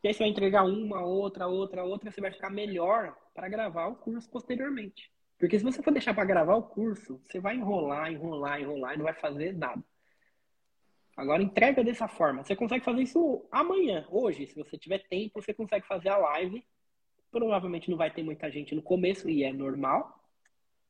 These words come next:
Só que como que você faz as suas lives terem mais gente? Como o, o nicho, ele já é um nicho que funciona muito bem. Você simplesmente fazendo os anúncios lá, do jeitinho que eu ensino,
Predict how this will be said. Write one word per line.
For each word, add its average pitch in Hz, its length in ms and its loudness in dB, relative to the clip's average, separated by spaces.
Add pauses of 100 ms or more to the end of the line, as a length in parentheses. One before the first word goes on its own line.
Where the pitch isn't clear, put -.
(220)
Só - 140 0
que - 140 0
como 240 280 6
que 240 100 0
você 233 200 0
faz 180 240 0
as 180 80 -4
suas 170 220 -2
lives 143 320 0
terem 151 320 -2
mais 147 240 0
gente? 135 480 -4 (440)
Como 156 360 0
o, 151 340 8
o 160 140 4
nicho, 180 580 2
ele 165 260 2
já 156 160 4
é 170 140 4
um 226 120 -2
nicho 185 300 -4
que 185 120 -6
funciona 175 600 -4
muito 139 280 -8
bem. 123 200 -18 (800)
Você 156 240 2
simplesmente 214 640 2
fazendo 180 380 2
os 175 120 0
anúncios 151 720 -2
lá, 120 260 0
do 123 140 -10
jeitinho 147 360 0
que - 80 2
eu 160 60 6
ensino, 127 420 -2